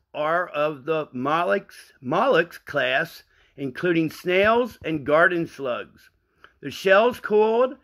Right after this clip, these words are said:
and spiraled with ridges and whorls, house, housing a little soft-bodied creature tucked inside and a big, big foot that crept along the sea floor.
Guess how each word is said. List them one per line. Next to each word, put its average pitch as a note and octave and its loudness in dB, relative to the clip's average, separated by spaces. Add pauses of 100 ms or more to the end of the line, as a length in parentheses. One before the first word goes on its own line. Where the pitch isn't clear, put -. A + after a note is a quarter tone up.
(100)
and D3+ -8
spiraled G3 0
with A3 -4
ridges E3+ -4 (460)
and C3 -6
whorls, C#3+ -4 (240)
house, G3 0
housing B3 0
a E3 -2
little G#3+ 4
soft-bodied G3 0
creature E3 -6 (360)
tucked A3+ 2
inside G3 2 (260)
and D#3 -8
a C#3+ -2
big, F3+ -4
big A3+ -2
foot G3 -2
that D#3+ -10
crept F#3 -4
along E3 -2
the D3+ -6
sea F#3 -10
floor. C3+ -4